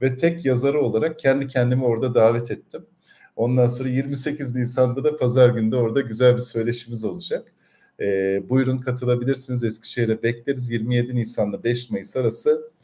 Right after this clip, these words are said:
tuyap'tayız. Ekip Cenek. E, özellikle cumartesi pazarları yirmi yedi yirmi sekizde ve beş altı Mayıs'ta da, e, iki, ikişer gün orada full olmayı düşünüyorum. E,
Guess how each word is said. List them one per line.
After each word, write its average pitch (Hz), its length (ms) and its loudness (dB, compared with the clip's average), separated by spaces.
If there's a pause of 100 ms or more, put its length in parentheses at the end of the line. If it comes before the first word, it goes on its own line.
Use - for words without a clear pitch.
(380)
tuyap'tayız. 147 880 4 (120)
Ekip 123 340 -4
Cenek. 127 500 -2 (300)
E, 120 60 0
özellikle 123 400 4
cumartesi 127 420 2
pazarları 113 540 4
yirmi 117 280 -2
yedi 110 160 -2
yirmi 110 160 -2
sekizde 117 480 -4
ve 104 140 0
beş 110 220 -2
altı 113 540 0 (320)
Mayıs'ta 113 500 0
da, 139 340 0
e, 107 240 2
iki, 127 580 -4 (180)
ikişer - 420 4
gün 135 220 0
orada 120 320 2
full 135 260 -4
olmayı 120 480 0
düşünüyorum. 127 580 -2 (560)
E, 101 40 -6